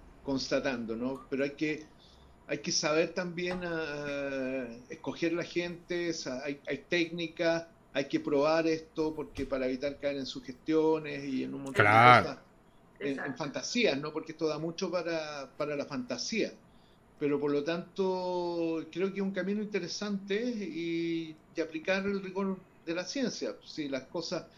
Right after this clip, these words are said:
Speaker 1: si te transfieren algo y eso tiene un, un impacto en, en lo empírico, tiene algún tipo de confirmación, vas, vas caminando bien.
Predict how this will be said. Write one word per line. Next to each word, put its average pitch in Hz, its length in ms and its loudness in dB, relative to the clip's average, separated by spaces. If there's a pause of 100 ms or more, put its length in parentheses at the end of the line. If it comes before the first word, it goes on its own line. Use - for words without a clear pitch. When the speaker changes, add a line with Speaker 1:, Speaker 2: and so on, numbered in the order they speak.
(140)
Speaker 1:
si - 140 -8
te 139 140 -4
transfieren 180 480 -2
algo 175 420 0
y 160 160 2
eso 160 200 -4
tiene 156 200 -6
un, 156 300 -8 (500)
un 143 200 -2
impacto 165 800 0
en, 160 220 -4 (100)
en 151 200 -6
lo 147 80 0
empírico, 175 960 -2
tiene 156 220 -2
algún 160 280 -6
tipo 160 220 -6
de 143 60 -4
confirmación, 190 920 -4
vas, 202 220 -2 (240)
vas 185 240 -2
caminando 175 480 0
bien. 104 240 0